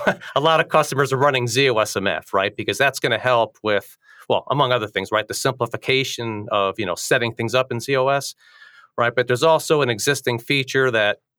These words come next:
you know, some may or may not be aware of called Z O S M F incident log, right? So when you have an abend or a dump gets created, right,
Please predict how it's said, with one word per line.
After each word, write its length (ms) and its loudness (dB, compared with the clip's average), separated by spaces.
you 80 -2
know, 60 0
some 320 0
may 160 2
or 80 2
may 140 0
not 220 0
be 100 -2
aware 260 0
of 120 -6
called 260 -2
Z 160 0
O 40 2
S 160 0
M 80 -4
F 180 -2
incident 420 -2
log, 320 -2
right? 200 0
So 80 -2
when 100 0
you 120 -2
have 220 0
an 140 -6
abend 560 0
or 100 0
a 80 -4
dump 280 0
gets 180 -4
created, 520 -2
right, 260 0